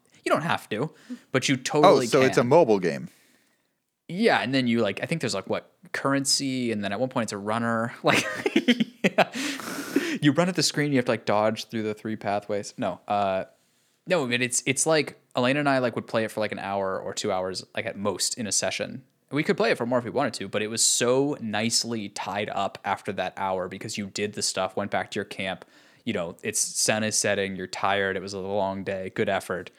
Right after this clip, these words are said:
Speaker 1: You know, you can do some things for your camp, and then you kinda take a new day with a new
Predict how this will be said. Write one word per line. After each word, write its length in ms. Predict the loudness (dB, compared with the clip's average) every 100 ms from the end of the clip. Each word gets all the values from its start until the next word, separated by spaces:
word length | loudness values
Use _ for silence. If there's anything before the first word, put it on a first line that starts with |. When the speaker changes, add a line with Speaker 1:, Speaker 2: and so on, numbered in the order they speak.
| -20 _ -4
Speaker 1:
You 60 |
know, 100 | -4
you 180 | -2 -6
can 240 | -6 -6 -6
do 160 | -6
some 160 | -6 -6
things 180 | -8 -8
for 140 | -6
your 100 | -6
camp, 320 | -6 -10 -8
and 80 | -8
then 120 | -8
you 80 | -10
kinda 280 | -10 -10 -10 _ _ _ _
take 180 | -10 -6
a 60 | -6
new 160 | -6
day 220 | -6 -6 -6
with 180 | -8
a 40 | -8
new 360 | -8 -8 -10